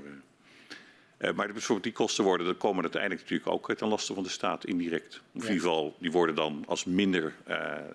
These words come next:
Speaker 1: dat betekent dat je minder baten krijgt.
Speaker 2: Ja. En in relatie tot de vennootschapsbelasting?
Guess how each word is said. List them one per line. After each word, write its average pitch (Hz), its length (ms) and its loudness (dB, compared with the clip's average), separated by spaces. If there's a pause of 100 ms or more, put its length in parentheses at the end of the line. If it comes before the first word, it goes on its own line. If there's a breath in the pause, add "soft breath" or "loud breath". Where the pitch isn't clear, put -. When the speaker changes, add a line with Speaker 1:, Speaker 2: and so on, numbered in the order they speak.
Speaker 1:
dat - 120 -6
betekent 80 200 -4
dat 80 140 -6
je 78 60 -6
minder 78 240 2
baten 87 280 -4
krijgt. - 360 -10 (100)
Speaker 2:
Ja. 98 180 -16 (380)
En 120 440 -8
in 120 120 -10
relatie 120 340 -4
tot 113 180 -8
de 113 100 -10
vennootschapsbelasting? 151 920 -8